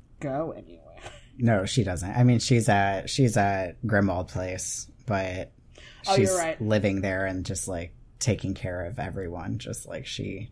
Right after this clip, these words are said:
Speaker 2: does, so it doesn't really count.
Speaker 1: Yeah.
Speaker 2: <sighs> Do you think she has friends?
Speaker 1: I don't know. No.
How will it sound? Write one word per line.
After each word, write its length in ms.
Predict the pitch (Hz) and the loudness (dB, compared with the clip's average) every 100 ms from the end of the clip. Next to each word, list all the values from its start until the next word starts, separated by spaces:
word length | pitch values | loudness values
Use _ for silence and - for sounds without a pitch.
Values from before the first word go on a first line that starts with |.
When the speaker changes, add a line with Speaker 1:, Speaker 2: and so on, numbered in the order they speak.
| - - | -12 -6
Speaker 2:
does, 360 | 107 95 107 | -4 -4 -6
so 380 | - - - 82 | -8 -6 -4 -4
it 100 | 101 | -6
doesn't 260 | 98 98 - | -8 -8 -8
really 240 | 57 - | -8 -10
count. 400 | - - 92 85 - - - - - - - 190 | -10 -10 -8 -10 -14 -20 -20 -20 -20 -20 -18 -10
Speaker 1:
Yeah. 240 | 175 165 160 - - - - - | -6 -6 -10 -20 -20 -20 -20 -18
Speaker 2:
<sighs> 840 | - - - - - - - - | -16 -14 -18 -20 -20 -20 -20 -6
Do 80 | 139 | -4
you 40 | 135 | -2
think 100 | - | -4
she 160 | 254 | -4
has 200 | 233 233 | -2 -4
friends? 760 | - - 95 90 120 - - - - - - - - - - | -8 -6 -4 -2 -2 -4 -10 -14 -20 -20 -20 -20 -20 -20 -12
Speaker 1:
I 20 | - | -4
don't 180 | 214 131 | -2 -4
know. 300 | 143 139 - - - - - - - - | -8 -10 -12 -16 -20 -20 -20 -20 -20 -16
No. 360 | 160 156 147 | -10 -8 -8